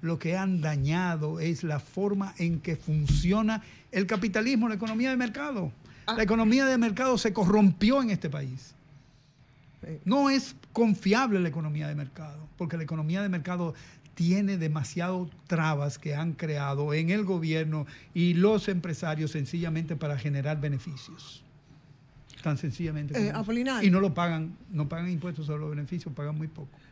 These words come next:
Speaker 2: Ac-,
Speaker 1: Evaden mucho.
Speaker 2: aquí por ley se dieron tres, eh, tres pactos, ¿no? Un mandato de la ley,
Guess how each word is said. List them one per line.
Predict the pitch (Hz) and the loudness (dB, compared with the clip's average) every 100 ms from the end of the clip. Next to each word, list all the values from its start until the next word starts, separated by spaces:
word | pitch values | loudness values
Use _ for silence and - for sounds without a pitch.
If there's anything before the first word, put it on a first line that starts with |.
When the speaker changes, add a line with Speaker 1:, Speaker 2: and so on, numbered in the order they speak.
| - | -10
Speaker 2:
Ac-, | 214 - | -10 -6
Speaker 1:
Evaden | 139 135 143 160 160 | -4 -2 -2 -2 0
mucho. | 143 - - | -2 -4 -4
Speaker 2:
aquí | 220 226 226 262 | -4 -2 -4 -4
por | - 294 | -8 -8
ley | 254 247 240 | -6 -4 -4
se | 240 214 | -4 -4
dieron | 190 185 208 208 190 - | -4 -4 -2 -2 -4 -4
tres, | 170 170 165 156 - - | -4 -2 -4 -4 -8 -14
eh, | - - | -14 -8
tres | 175 175 | -4 -4
pactos, | - 247 - 117 139 - - | -4 -6 -8 -16 -16 -18 -14
¿no? | 190 240 247 | -8 -8 -8
Un | - 170 | -10 -6
mandato | 170 156 135 233 240 | -4 -4 -6 -8 -8
de | 160 | -6
la | 147 | -6
ley, | 147 208 180 160 | -4 -4 -4 -6